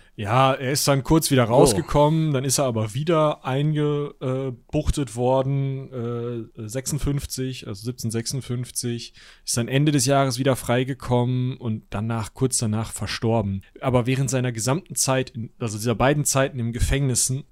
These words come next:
Speaker 1: mm, sind halt, was bei den Briten halt irgendwie cool, den zu besuchen.
Speaker 2: Ja, aber er ist ja König,
Speaker 1: Ja,
Speaker 2: ne?
Speaker 1: da, da sitzt halt ein Typ in Sch-, in der Schuldhaft, so. Der hat nix am Leib, so. Irgend so ein Lappenhemd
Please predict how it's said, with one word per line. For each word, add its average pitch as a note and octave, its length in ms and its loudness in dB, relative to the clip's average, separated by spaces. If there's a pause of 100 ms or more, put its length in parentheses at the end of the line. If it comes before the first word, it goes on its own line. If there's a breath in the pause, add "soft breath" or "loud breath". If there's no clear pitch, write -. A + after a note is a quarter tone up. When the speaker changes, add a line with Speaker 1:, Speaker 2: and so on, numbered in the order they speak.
(120)
Speaker 1:
mm, A#2 300 0 (260)
sind C3 340 2
halt, C3 360 2 (220)
was B2 380 2 (180)
bei C#3+ 200 0
den C#3+ 240 4
Briten B2+ 380 2
halt C3+ 180 2
irgendwie C3+ 440 0 (120)
cool, E3+ 300 4 (420)
den B2 120 0
zu B2+ 160 0
besuchen. A#2 460 -4 (160)
Speaker 2:
Ja, A#2+ 100 2
aber A#2 80 6
er A2+ 40 4
ist - 100 2
ja B2+ 80 6
König, C#3 360 4
Speaker 1:
Ja, D3 160 6
Speaker 2:
ne? C3 60 6
Speaker 1:
da, C3 100 4 (260 loud breath)
da A#2+ 80 2
sitzt E3+ 260 4
halt D3 140 0
ein - 140 -12
Typ A3 280 4
in C#3 140 4
Sch-, - 280 -2
in D3 80 2
der C#3 120 6
Schuldhaft, E3 680 2
so. A2 200 -2
Der A#2+ 160 -2 (360)
hat - 180 -8
nix F#3+ 200 2
am D3 140 4
Leib, C3+ 340 4
so. G#3 320 0 (280 loud breath)
Irgend E3+ 240 4
so D3 100 4
ein C#3 220 -2
Lappenhemd F3+ 760 -2